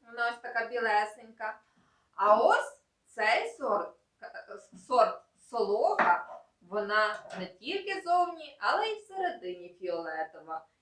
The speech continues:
І також, якщо ми її зваримо, вона також матиме фіолетовий колір. Ось такий красивий, такий фіолетовий. Отже, ми перед цим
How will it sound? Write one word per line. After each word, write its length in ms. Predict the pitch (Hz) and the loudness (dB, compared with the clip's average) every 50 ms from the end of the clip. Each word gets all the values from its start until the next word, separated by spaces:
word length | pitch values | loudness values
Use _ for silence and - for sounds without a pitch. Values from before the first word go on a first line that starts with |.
| _ _ | _ _
І 100 | 196 196 | -20 -20
також, 440 | - - 202 208 208 202 202 190 190 - - _ | -8 -2 0 0 2 2 0 -4 -4 -8 -12 _
якщо 420 | 175 175 180 180 - - 214 190 185 | -10 -8 -8 -8 -8 -10 -10 -10 -8
ми 160 | 180 180 170 | -8 -8 -10
її 160 | 160 160 156 | -12 -14 -18
зваримо, 600 | - _ _ 175 214 277 330 330 311 294 277 240 | -20 _ _ -4 -2 0 0 0 -2 -4 -6 -10
вона 280 | 214 196 180 151 151 - | -10 -10 -10 -12 -10 -4
також 400 | 185 226 262 254 254 233 - 190 | -2 -2 -2 -2 -2 -6 -8 -10
матиме 640 | 190 - 202 226 262 277 - 277 269 226 220 214 214 - | -10 -4 -2 0 0 0 -2 -4 -6 -8 -8 -12 -12 -12
фіолетовий 960 | 208 202 196 185 185 175 175 185 202 233 247 - - 262 - 254 254 254 - - | -8 -4 0 0 2 2 2 2 2 2 0 -2 -6 -10 -10 -8 -8 -8 -10 -12
колір. 540 | - 202 208 202 185 - - 160 160 - - - _ _ _ _ _ _ _ _ _ _ _ _ _ _ _ _ _ _ _ _ _ _ _ _ _ _ _ _ _ _ _ | -10 -4 0 0 0 0 0 -2 -6 -10 -14 -18 _ _ _ _ _ _ _ _ _ _ _ _ _ _ _ _ _ _ _ _ _ _ _ _ _ _ _ _ _ _ _
Ось 180 | 139 151 160 - | -20 -20 -20 -18
такий 480 | _ 170 175 - _ 175 165 151 139 _ _ _ _ _ _ _ _ _ _ _ | _ -18 -20 -18 _ -20 -20 -20 _ _ _ _ _ _ _ _ _ _ _ _
красивий, 880 | 165 180 180 - - - - 202 196 190 175 165 165 156 156 156 151 - _ _ _ _ _ _ _ _ _ _ | -10 -10 -10 -12 -16 -20 -18 -12 -10 -10 -8 -10 -12 -14 -18 -20 -20 -20 _ _ _ _ _ _ _ _ _ _
такий 220 | _ _ 160 _ _ _ _ | _ _ _ _ _ _ _
фіолетовий. 1000 | _ 180 175 175 175 170 165 170 175 165 156 151 - - - _ _ 156 156 - _ _ _ _ _ _ _ _ _ _ _ _ _ _ _ _ _ _ _ _ _ _ | _ -14 -12 -12 -12 -10 -8 -4 -4 -2 -2 -4 -6 -10 -16 _ _ -20 -20 -20 _ _ _ _ _ _ _ _ _ _ _ _ _ _ _ _ _ _ _ _ _ _
Отже, 640 | - - - 208 190 190 - - 269 - - 269 - - _ _ _ 254 | -8 -2 0 0 0 0 -2 -2 -2 -2 -2 -2 -4 -10 _ _ _ _
ми 640 | 254 262 226 220 226 - - - - - - - - - - _ _ _ | -12 -10 -6 -2 0 2 2 2 0 -2 -6 -10 -14 -18 -20 _ _ _
перед 300 | - 247 247 240 233 233 226 - - - | -6 -2 -2 -2 -2 -4 -6 -10 -16 -14
цим 320 | 196 190 180 175 185 - | -10 -10 -8 -8 -8 -10